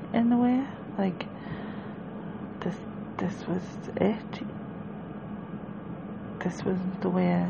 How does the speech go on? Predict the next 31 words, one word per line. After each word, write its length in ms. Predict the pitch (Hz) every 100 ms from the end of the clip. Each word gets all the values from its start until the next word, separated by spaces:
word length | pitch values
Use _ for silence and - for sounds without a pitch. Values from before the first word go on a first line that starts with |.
| -
it 160 | - -
was, 280 | 180 220 -
I 100 | 113
guess. 280 | 110 117 - - - -
And, 440 | 180 175 170 175 - - - - - - - - - - - - - - -
um, 440 | - 98 135 131 92 - - - - - - - - - - - - - - - - - - - - - - -
it 60 | 196
wasn't 300 | 185 175 175
until 520 | 175 175 180 170 175 175 - - - 190
I 80 |
was 180 | 175 -
in 60 | 175
the 80 | 175
hospital 580 | 180 - - - 92
that 220 | 87 165 -
they 120 | 90
said, 300 | - 175 180
"Obviously, 460 | 180 180 170 180
you've 300 | 180 170 170 - - - - - - - -
suffered 420 | - - - 92 - - - - - - -
with 200 | 180 170
depression 500 | 175 170 180 - 185
for 120 | 185
a 60 | 175
long 240 | 170 175
time," 340 | 170 190 247 254
and 100 | 175
I 40 |
thought, 300 | 185 - -
"Have 140 | 175
I?" 140 | 190